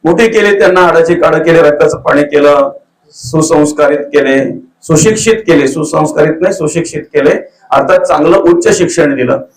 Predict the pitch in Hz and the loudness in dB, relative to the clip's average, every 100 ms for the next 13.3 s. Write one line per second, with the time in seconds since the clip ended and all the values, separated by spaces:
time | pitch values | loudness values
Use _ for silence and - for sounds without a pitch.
0 | _ _ 147 180 180 170 - 247 233 - | _ _ -2 2 4 4 2 2 0 0
1 | 226 220 190 - 196 196 196 190 180 160 | 0 0 0 2 2 2 2 2 2 2
2 | 165 196 - - 165 170 190 190 233 208 | 2 0 -2 0 2 4 4 2 2 4
3 | 175 170 170 175 185 175 - _ _ - | 4 4 2 4 2 0 -8 _ _ -4
4 | - 214 190 185 147 143 139 123 123 135 | -2 2 2 2 2 2 2 0 0 2
5 | 151 175 190 190 190 214 233 208 160 147 | 2 4 4 4 2 2 2 4 4 2
6 | - - _ _ _ _ _ _ _ _ | 0 -6 _ _ _ _ _ _ _ _
7 | _ _ 170 220 196 175 185 233 226 226 | _ _ 0 2 4 4 4 2 2 2
8 | 233 208 202 220 226 196 196 214 220 214 | 2 2 4 2 4 2 2 2 2 0
9 | 220 226 190 - 208 214 196 190 208 202 | 2 2 2 0 0 2 2 2 2 2
10 | 190 208 - - 190 196 - - - - | 0 0 0 0 0 0 2 2 4 2
11 | 196 240 226 202 151 147 131 - _ _ | 4 2 2 0 2 0 0 -8 _ _
12 | - - - 214 196 220 196 180 - - | -2 0 2 2 0 0 0 0 -2 0
13 | - - - | 0 0 -2